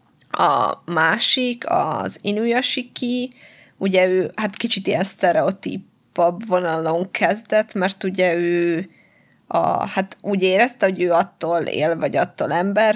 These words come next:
hogy segít másoknak, és jóra használja. Tehát, hogy az emberségessége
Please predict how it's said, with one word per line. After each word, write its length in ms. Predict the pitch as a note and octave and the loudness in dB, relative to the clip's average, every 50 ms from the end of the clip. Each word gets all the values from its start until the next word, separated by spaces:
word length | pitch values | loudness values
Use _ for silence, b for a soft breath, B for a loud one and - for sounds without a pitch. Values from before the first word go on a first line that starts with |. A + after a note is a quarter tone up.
| - | 0
hogy 480 | - G3 F#3 F3+ F3 F#3 - - - - _ _ | 0 2 2 2 2 0 -4 -12 -14 -16 _ _
segít 540 | - - - F#3+ F3 - - D#3 D3+ - - | -4 -2 0 0 0 0 -2 -6 -6 -4 -2
másoknak, 600 | F3+ F3 G3 G#3+ - G3+ F#3+ - G3 F#3+ F#3+ - | -2 0 0 0 0 -2 -2 -2 -2 -2 -2 -2
és 180 | F#3 F#3+ - | -2 0 0
jóra 300 | F#3 F#3+ G3 F#3+ - F#3 | 0 2 2 2 2 0
használja. 640 | G3 F#3+ - G3 - - - F#3+ D3+ C#3 B2 D#3+ G3 | 0 0 -2 -2 -4 -4 -4 -4 -4 -2 -2 -2 -2
Tehát, 200 | G3 - F#3+ - | -2 -4 -4 -2
hogy 160 | G3+ F#3+ F#3 | -2 0 0
az 120 | F#3+ F#3+ | 0 2
emberségessége 2250 | F#3+ F#3 G3 G3 F#3 F3+ E3 E3 F#3+ - - - - G3 C3 D3 F3 - - - - - - - F#3+ F#3+ - - - - - G3 D3 C3+ D#3+ G3+ A3+ F3 D3+ C#3 D#3+ D#3 - | 4 2 2 2 2 0 2 2 0 0 0 0 0 0 0 -2 -2 -6 -8 -12 -12 -4 -2 -2 -2 0 -2 -2 -2 -2 0 -2 -2 -2 -4 -4 -2 0 0 2 0 0 -2